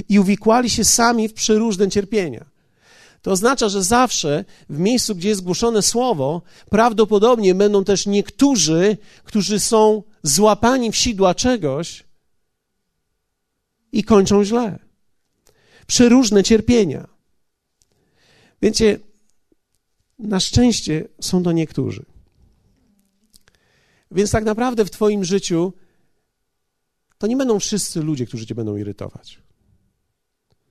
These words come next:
Będziesz miał ludzi, którzy ciebie nie irytują, przynajmniej nie non-stop. Ale musimy umieć żyć z ludźmi, którzy nas irytują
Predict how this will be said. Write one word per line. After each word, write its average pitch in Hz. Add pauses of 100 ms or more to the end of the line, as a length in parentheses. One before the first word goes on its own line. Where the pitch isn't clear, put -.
(100)
Będziesz 277
miał 214
ludzi, 185
którzy 196
ciebie 208
nie 214
irytują, 123
przynajmniej 175
nie 180
non-stop. 175 (1900)
Ale 165
musimy 202
umieć 196
żyć 156
z 135
ludźmi, 143
którzy 143
nas 143
irytują 151